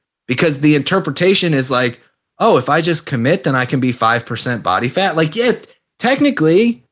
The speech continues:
you can, but is that actually what you want?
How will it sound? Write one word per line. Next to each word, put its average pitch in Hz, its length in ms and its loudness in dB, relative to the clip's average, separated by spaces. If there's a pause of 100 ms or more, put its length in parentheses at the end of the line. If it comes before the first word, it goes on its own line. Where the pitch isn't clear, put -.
you 202 140 -10
can, 240 420 2
but 160 280 -2
is 143 80 -12
that 214 240 -4
actually 214 520 0
what 185 220 2
you 135 140 4
want? 208 400 0